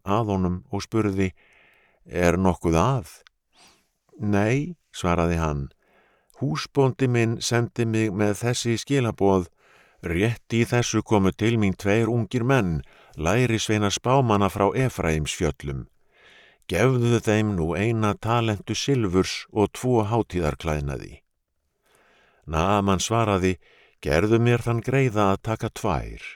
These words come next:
Hann lagði mjög á honum, setti tvær talentur silfurs í tvo poka og tvo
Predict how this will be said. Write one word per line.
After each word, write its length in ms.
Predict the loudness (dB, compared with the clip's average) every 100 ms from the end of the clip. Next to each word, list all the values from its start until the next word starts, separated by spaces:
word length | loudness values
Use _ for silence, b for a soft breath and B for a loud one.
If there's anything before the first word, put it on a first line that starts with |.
| _ _ _ b b b b b
Hann 140 | -6 0
lagði 340 | 2 2 2 0
mjög 320 | 2 2 2
á 60 | 2
honum, 380 | 0 -2 -4 -6 b b b
setti 380 | -4 -2 -2 -6
tvær 520 | -2 0 2 2 -2 -4
talentur 520 | -2 0 0 -4 -8
silfurs 500 | -4 -4 -4 -6 -6
í 160 | -8 -10
tvo 300 | -4 -2 -2
poka 540 | 0 0 -2 -4 -6 b b b -2
og 160 | 0 0
tvo 300 | 0 4 4